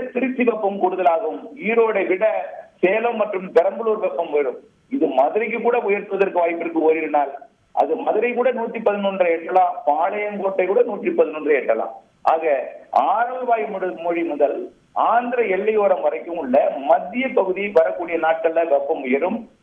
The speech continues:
ஈரோடு வெப்பம் இதே நிலையில் இருக்கும், நூத்தி ஒன்பதே இருக்கும். இனிமேல் வரக்கூடிய நாட்களிலே மத்திய மாவட்டங்கள் வெப்பம் உயர்வதற்கு வாய்ப்பு,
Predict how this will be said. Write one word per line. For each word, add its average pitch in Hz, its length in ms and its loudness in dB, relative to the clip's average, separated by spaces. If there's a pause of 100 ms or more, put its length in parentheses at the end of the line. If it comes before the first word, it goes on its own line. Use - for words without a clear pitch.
(240)
ஈரோடு 240 500 0
வெப்பம் 180 420 -2
இதே 196 300 2
நிலையில் 170 400 0
இருக்கும், 127 340 0
நூத்தி 175 280 -2
ஒன்பதே 156 400 0
இருக்கும். 135 380 0 (360)
இனிமேல் 208 380 2
வரக்கூடிய 185 360 0
நாட்களிலே 151 480 0 (100)
மத்திய 127 360 0
மாவட்டங்கள் 143 600 0
வெப்பம் 147 340 0
உயர்வதற்கு 131 480 0
வாய்ப்பு, 127 360 2